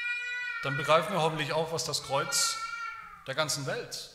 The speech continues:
gebracht hat. Warum das Kreuz, an dem Jesus gestorben ist, auch kosmische Auswirkungen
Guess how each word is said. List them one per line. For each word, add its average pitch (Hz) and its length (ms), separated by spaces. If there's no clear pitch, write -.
gebracht 120 400
hat. - 320
Warum 156 220
das 139 200
Kreuz, 156 280
an 143 80
dem 135 180
Jesus 139 380
gestorben 147 400
ist, 139 180
auch 143 200
kosmische 170 520
Auswirkungen 120 680